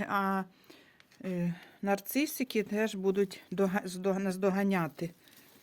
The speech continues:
Ну, а ця краса, то, то взагалі, дивіться. Дивіться, тут в мене прохолодно, і оці квіти, вони дуже люблять, е, саме прохолоду.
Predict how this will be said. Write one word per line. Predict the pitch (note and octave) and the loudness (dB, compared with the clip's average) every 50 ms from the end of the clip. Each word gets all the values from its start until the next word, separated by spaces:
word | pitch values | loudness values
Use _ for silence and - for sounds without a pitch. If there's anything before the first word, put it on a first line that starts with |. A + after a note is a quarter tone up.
| - - _ _ - | -20 -20 _ _ -4
Ну, | A3+ A#3+ B3+ A3 | 0 2 2 2
а | G#3+ F#3 | 2 0
ця | - - A#3+ C#4 D4+ | 2 2 2 2 2
краса, | D4+ - C4+ B3+ B3+ - - B3+ A#3+ A#3+ A#3+ | 2 2 2 2 2 2 2 2 2 2 2
то, | A#3+ - F3+ F3 | 0 0 -2 -2
то | F3+ - F3+ | 0 -2 -2
взагалі, | F3 E3+ F3 F3+ E3+ E3 F3 F3 E3+ E3+ E3 E3 D#3+ - - - _ _ _ - | -2 0 0 0 0 2 0 0 0 0 -2 -4 -6 -10 -18 -20 _ _ _ -12
дивіться. | - E3+ E3+ F3 E3+ E3+ - - - E3+ D#3+ - _ _ _ _ _ _ _ _ _ _ _ _ - - _ _ _ _ _ _ _ _ _ _ - - - - _ _ _ _ - - - - - - - - - - - | -10 -8 -6 -6 -8 -8 -10 -10 -8 -8 -10 -10 _ _ _ _ _ _ _ _ _ _ _ _ -20 -20 _ _ _ _ _ _ _ _ _ _ -20 -20 -20 -20 _ _ _ _ -20 -20 -18 -18 -20 -20 -20 -20 -16 -10 -6
Дивіться, | G3 G3 G#3 G#3 G#3 A3+ A#3 G3+ - - - G3+ F#3+ | -4 -2 -2 0 2 2 2 0 0 -2 -4 -2 0
тут | - A#3+ G#3+ - | 2 2 2 4
в | A3 | 6
мене | A3 A3+ A3+ A3+ A3 | 6 8 8 8 6
прохолодно, | G#3 - G#3+ G#3 - - A3+ A3 C4 D4 F#4 G4+ F4+ B3 G#3+ G3+ G3+ - - - _ - | 6 6 4 6 8 8 8 8 10 10 10 12 12 10 10 8 6 2 -2 -10 _ 0
і | G#3 G#3+ G#3+ G#3+ G#3+ G#3+ G#3 G#3 G#3 G#3 G3+ G3 - - - - - - - G3 - - | 2 4 4 6 6 6 8 10 10 8 8 6 0 -2 -2 -4 -10 -14 -14 -10 -6 -4
оці | G3 F#3+ - - - B3 A#3+ A#3 | -4 -4 -4 0 4 4 4 4
квіти, | A3+ - G#3 A3 B3 D4+ E4+ - B3+ A3 | 4 0 0 2 2 2 2 2 2 2
вони | G#3+ G#3 A3 G#3+ | 4 4 2 2
дуже | G3+ B3 C#4 C4+ D4 C4+ | 2 0 0 2 2 2
люблять, | A#3 G3+ G#3+ A3 G#3 A3 A3+ A#3 A3+ - - - | 4 4 2 0 0 0 -2 -2 -2 -4 -8 -8
е, | G3 F#3+ G3 F#3+ F#3+ F#3 E3+ F3 - - | -6 -4 -4 -4 -4 -6 -8 -12 -12 -8
саме | A3 A3 A#3 A#3+ A#3 A3+ | -6 -2 -2 -2 -2 -4
прохолоду. | - A3+ A3+ - - A#3+ A#3+ A#3 A3+ G3 E3+ D3 C#3 C#3 | -6 -6 -8 -6 -6 -6 -4 -2 -2 -2 -4 -4 -6 -10